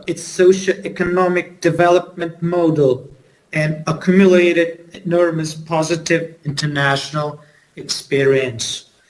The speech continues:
India is a close friend, important, and important partner for Turkmenistan. India was among the first states to recognize Turkmenistan's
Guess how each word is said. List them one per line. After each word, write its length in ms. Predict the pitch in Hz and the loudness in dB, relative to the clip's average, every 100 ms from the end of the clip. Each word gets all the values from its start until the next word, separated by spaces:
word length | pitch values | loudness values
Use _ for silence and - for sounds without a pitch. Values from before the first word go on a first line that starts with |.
| _ _ _ _ | _ _ _ _
India 420 | 196 196 196 185 | 4 6 6 4
is 280 | 160 185 147 | 4 0 0
a 280 | 151 - - _ _ | -4 -4 -14 _ _
close 440 | - 165 165 165 - - | -6 2 2 2 -4 -4
friend, 460 | 165 156 151 - | -2 0 -4 -6
important, 640 | 160 139 - 156 170 - - - | -4 -4 0 2 2 2 -8 -8
and 260 | 165 175 190 | -2 -2 2
important 540 | 160 156 165 165 160 | 0 4 2 4 0
partner 580 | - 151 - 147 123 123 - | -2 -4 -4 -8 -8 -8 -10
for 140 | 147 | -10
Turkmenistan. 880 | 139 143 - 170 170 156 - 123 120 - _ _ - _ 185 | -6 -8 -4 -2 0 -2 -6 -10 -10 -18 _ _ -20 _ 0
India 400 | 180 175 175 165 | 2 4 4 4
was 480 | 156 143 - - - | 4 0 -4 -10 -4
among 640 | 175 175 185 170 151 123 - | 0 2 2 2 -2 -8 -12
the 80 | - | -12
first 400 | - 180 180 - | 0 4 4 2
states 460 | - 170 147 147 - | 0 0 2 -2 -8
to 260 | - 156 | -4 -2
recognize 1120 | 147 190 190 180 - 165 165 147 143 143 - - _ | 2 2 2 0 0 -6 -2 0 0 0 -4 -16 _
Turkmenistan's 1300 | - - 151 165 170 - - 156 151 156 156 - | -20 -12 -2 0 0 -4 -2 0 2 2 0 -4